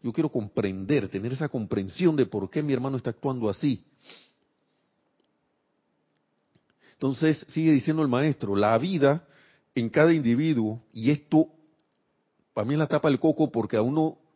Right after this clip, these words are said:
ni siquiera en el inicio piensa en esto.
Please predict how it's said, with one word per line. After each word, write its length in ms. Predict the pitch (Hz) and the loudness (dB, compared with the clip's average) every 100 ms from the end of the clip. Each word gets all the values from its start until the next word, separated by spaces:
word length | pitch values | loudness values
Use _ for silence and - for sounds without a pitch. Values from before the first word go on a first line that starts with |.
| - | -10
ni 140 | 123 123 | -6 -4
siquiera 640 | 147 - - 262 196 156 | -6 -8 -2 2 2 2
en 120 | 135 | 2
el 100 | 131 | 0
inicio 320 | 123 139 143 | 0 -2 -4
piensa 280 | - 131 135 | -2 -2 -2
en 100 | 123 | -2
esto. 320 | 127 - 85 | -2 -4 -14